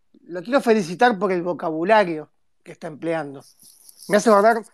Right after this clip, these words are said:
me hace acordar mucho a, a algún ex dirigente, algún algún paracaidista ahí que, que, que quiere, que quiere integrar alguna lista con, con su, con su amplio vocabulario.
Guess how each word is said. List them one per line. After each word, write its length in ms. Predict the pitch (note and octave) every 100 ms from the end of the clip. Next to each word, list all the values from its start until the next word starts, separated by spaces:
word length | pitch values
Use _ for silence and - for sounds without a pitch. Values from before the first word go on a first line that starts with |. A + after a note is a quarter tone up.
| _ _
me 100 | A3+
hace 120 | A#3+ C4
acordar 260 | B3+ C4+
mucho 440 | B3 C#4+ D4 C#4+ A3+
a, 280 | F3+ D#3 E3
a 100 | C#3+ _ _ _ -
algún 300 | F3+ G3+ A3+
ex 140 | F#3+
dirigente, 1120 | G#3 F#3+ - B3 C4 A#3+ F3 A3 G#3+ G#3 F#3+ _ _ -
algún 840 | F3+ F3+ A3+ A3+ G3+ F#3 F3 D#3+ _ _ _ _ _
algún 280 | D#3 F#3 A3
paracaidista 720 | G#3 F#3 F#3+ G3 B3+ B3 -
ahí 180 | F#3+ G#3
que, 180 | F#3 F3
que, 200 | G3 D#3+
que 160 | G3
quiere, 420 | D3 G#3 G#3 F#3 D#3+
que 100 | E3
quiere 160 | G3
integrar 380 | G3 F#3+ G3 G3+
alguna 280 | G3 G3 F3+
lista 440 | A3 A#3+ - F3+
con, 180 | F3+ F3
con 220 | - F#3
su, 260 | F3 F3+ D3+
con 180 | - F3+
su 240 | - F#3
amplio 420 | A#3+ B3+ A3 G3+
vocabulario. 800 | F#3+ F#3 F3 F#3+ A#3+ A3 F3+ -